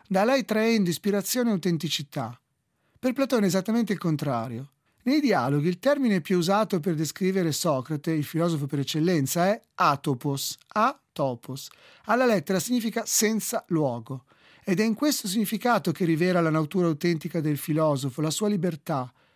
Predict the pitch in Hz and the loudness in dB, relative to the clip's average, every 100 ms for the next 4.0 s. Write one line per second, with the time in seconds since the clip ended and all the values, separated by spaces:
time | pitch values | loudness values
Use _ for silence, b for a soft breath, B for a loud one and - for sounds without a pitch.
0 | _ - 208 - 233 208 151 131 131 - | _ -4 -4 0 2 4 2 0 -6 -8
1 | _ b b b - 247 262 220 214 196 | _ b b b 0 2 4 2 2 2
2 | 165 185 139 - 151 226 226 226 240 247 | 2 0 0 0 0 0 -2 0 0 2
3 | 233 185 185 208 175 139 127 - 147 | 0 2 2 4 2 0 -6 -8 -10